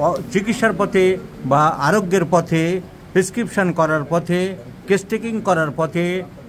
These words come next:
যে অসুবিধাগুলো হয়, ডাক্তারের যে প্রবলেম, আ, করে ফেলে, বুঝতে পারে না, যার জন্যে আরোগ্য বিলম্বিত হয়,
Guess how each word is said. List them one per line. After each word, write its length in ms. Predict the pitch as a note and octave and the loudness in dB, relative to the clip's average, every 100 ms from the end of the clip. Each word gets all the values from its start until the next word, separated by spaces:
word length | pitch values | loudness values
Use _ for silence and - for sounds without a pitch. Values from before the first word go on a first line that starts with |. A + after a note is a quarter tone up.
| - | -4
যে 60 | |
অসুবিধাগুলো 720 | C#3+ D#3+ F#3 A3+ G3 D#3+ D3+ C#3+ | 0 0 -2 -4 -2 -2 0 2
হয়, 280 | C3+ D3 F3 F#3 - - A#2+ | 4 2 0 -4 -14 -14 -6
ডাক্তারের 460 | C#3+ - E3 D3 | -6 -2 -2 -2
যে 80 | C3+ | -2
প্রবলেম, 440 | B2+ E3 E3+ G3+ G#3 | -2 0 0 0 -2
আ, 840 | F#3 - - - - - - - C3 - | -6 -12 -20 -20 -20 -18 -8 -6 -4 2
করে 200 | F#3+ A3 | 4 4
ফেলে, 380 | D#3+ E3 D#3+ F3 E3 - - | 4 2 2 2 -2 -10 -2
বুঝতে 280 | D3+ G#3+ G3+ | 0 2 0
পারে 240 | D3+ C#3 C#3 | 2 2 2
না, 180 | C3+ C#3+ C3 B2 - | 0 -2 -6 -10 -2
যার 180 | G#2+ E3 | 0 2
জন্যে 220 | F3+ G3 | 2 2
আরোগ্য 320 | F3+ D3+ D3 B2+ | 4 4 2 0
বিলম্বিত 460 | C3+ C#3 D3+ D3+ F3 | 0 2 0 0 2
হয়, 340 | D#3 F3 F#3 | 4 4 2